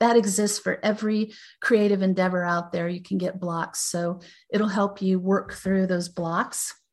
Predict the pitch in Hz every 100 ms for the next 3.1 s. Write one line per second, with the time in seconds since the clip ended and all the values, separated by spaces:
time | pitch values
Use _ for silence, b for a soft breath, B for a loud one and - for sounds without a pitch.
0 | _ _ _ b b b _ - 208 226
1 | 254 262 262 262 262 - 226 220 - 180
2 | 208 220 208 190 180 190 185 170 - -